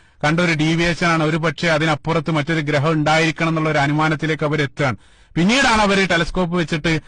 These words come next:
ആ ഭാഗം ദർശിക്കുന്ന സന്ദർഭത്തിൽ അവിടെ നെപ്റ്റ്യൂൺ എന്നറിയപ്പെടുന്ന ഗ്രഹം കണ്ടെത്തുകയാണ്. സുബ്ഹാനല്ലാഹ്, ചിന്തിച്ചു നോക്ക് നിങ്ങൾ. അപ്പൊ ഇത്ര കൃത്യമായിട്ട് അതെല്ലാം മനസ്സിലാക്കാൻ സാധിക്കുന്നത് നമ്മുടെ ഫോർമുലകളിലേക്ക് ആ പ്രപഞ്ചത്തെ കൃത്യമായിട്ട് ഇടക്കി ചേർക്കാൻ പറ്റുന്നത് കൊണ്ടാണ്.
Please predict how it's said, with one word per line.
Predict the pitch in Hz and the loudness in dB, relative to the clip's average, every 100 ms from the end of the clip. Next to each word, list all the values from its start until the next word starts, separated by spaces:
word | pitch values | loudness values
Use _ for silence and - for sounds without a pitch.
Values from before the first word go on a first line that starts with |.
| - | -4
ആ | 160 | -2
ഭാഗം | 151 156 160 160 | 2 2 2 0
ദർശിക്കുന്ന | 151 147 151 156 | 0 -2 -2 0
സന്ദർഭത്തിൽ | 147 147 147 147 | 0 0 -2 0
അവിടെ | 143 143 | 0 0
നെപ്റ്റ്യൂൺ | 139 127 147 151 | -2 -2 -2 0
എന്നറിയപ്പെടുന്ന | 143 139 135 139 | 0 -2 -4 -4
ഗ്രഹം | 135 131 135 | -2 -2 -2
കണ്ടെത്തുകയാണ്. | 127 127 123 104 - - _ _ _ | -2 -2 -4 -6 -6 -18 _ _ _
സുബ്ഹാനല്ലാഹ്, | 113 123 135 123 107 95 | -4 0 2 0 -2 -4
ചിന്തിച്ചു | 127 147 160 | -6 -4 -4
നോക്ക് | 147 127 | -2 -2
നിങ്ങൾ. | 113 92 - _ - | -4 -6 -12 _ -20
അപ്പൊ | - 165 | -6 -6
ഇത്ര | 151 226 196 | -2 -2 0
കൃത്യമായിട്ട് | 180 - 233 196 190 185 | -4 -2 0 2 2 0
അതെല്ലാം | 180 180 180 | 0 2 0
മനസ്സിലാക്കാൻ | 156 156 175 170 170 156 | 0 -2 0 0 0 0
സാധിക്കുന്നത് | 151 147 151 139 127 - - - - - | 0 0 -2 -2 -2 -8 -20 -20 -20 -4
നമ്മുടെ | 147 165 208 | 0 2 2
ഫോർമുലകളിലേക്ക് | 202 180 185 185 190 180 180 180 180 175 | 2 2 2 2 2 2 2 2 2 0
ആ | |
പ്രപഞ്ചത്തെ | 151 151 151 160 175 175 | 0 0 0 -2 -2 -4
കൃത്യമായിട്ട് | 156 147 - 170 160 156 139 156 - | -6 -6 -2 0 0 0 -2 -4 -4
ഇടക്കി | 139 151 170 | -4 -4 -4
ചേർക്കാൻ | 156 156 147 151 | -2 -2 0 0
പറ്റുന്നത് | 143 147 139 | 0 0 0
കൊണ്ടാണ്. | 139 127 110 | 0 0 0